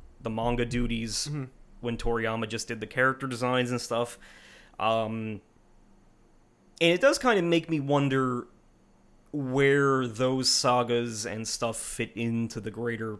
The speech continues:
Speaker 1: timeline,
Speaker 2: Mm.
Speaker 1: because in the manga itself, those arcs are set between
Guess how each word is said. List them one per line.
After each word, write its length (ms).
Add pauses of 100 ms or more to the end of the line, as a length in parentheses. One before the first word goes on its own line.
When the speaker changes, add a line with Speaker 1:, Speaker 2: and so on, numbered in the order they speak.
(140)
Speaker 1:
timeline, 760
Speaker 2:
Mm. 20
Speaker 1:
because 500 (1400)
in 200
the 80
manga 420
itself, 680
those 380
arcs 400
are 80
set 400
between 640